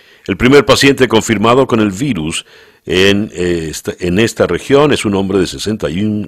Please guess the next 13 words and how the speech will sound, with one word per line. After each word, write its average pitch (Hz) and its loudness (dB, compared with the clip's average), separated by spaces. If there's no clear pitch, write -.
años 143 2
que 131 0
estuvo 127 0
en 120 4
Italia, 110 2
volvió 78 2
a 104 6
Brasil 107 0
tras 71 -8
una 90 -2
escala 95 -2
en 98 -2
París. 147 -4